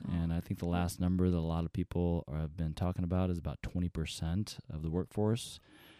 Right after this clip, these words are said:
Speaker 2: maybe around forty million people in May claiming
Speaker 1: Yeah.
Speaker 2: unemployment.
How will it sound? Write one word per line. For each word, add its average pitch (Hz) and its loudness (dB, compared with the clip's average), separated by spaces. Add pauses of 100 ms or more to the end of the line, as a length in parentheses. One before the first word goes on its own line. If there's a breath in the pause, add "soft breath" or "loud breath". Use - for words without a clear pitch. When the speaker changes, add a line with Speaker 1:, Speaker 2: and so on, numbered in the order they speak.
(220 loud breath)
Speaker 2:
maybe 78 0
around 80 0 (200)
forty 98 4
million 95 4
people 98 2
in 85 4
May 95 4
claiming 82 2
Speaker 1:
Yeah. - -8
Speaker 2:
unemployment. 98 4